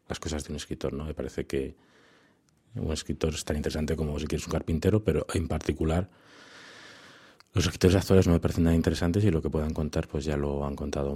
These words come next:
muchos otros antes o no sé. No me interesa nada una novela sobre un escritor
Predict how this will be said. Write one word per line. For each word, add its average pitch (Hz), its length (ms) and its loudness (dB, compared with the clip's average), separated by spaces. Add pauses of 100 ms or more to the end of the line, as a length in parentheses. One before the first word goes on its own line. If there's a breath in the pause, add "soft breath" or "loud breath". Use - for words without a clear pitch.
muchos 73 280 -4
otros 78 240 -2
antes 87 460 2
o 69 320 -2 (580 soft breath)
no 82 160 -4
sé. - 120 -10 (140)
No 95 80 4
me 104 60 8
interesa 95 260 4
nada 87 100 4
una 87 100 4
novela 82 180 4
sobre - 140 -4
un 80 60 0
escritor - 420 0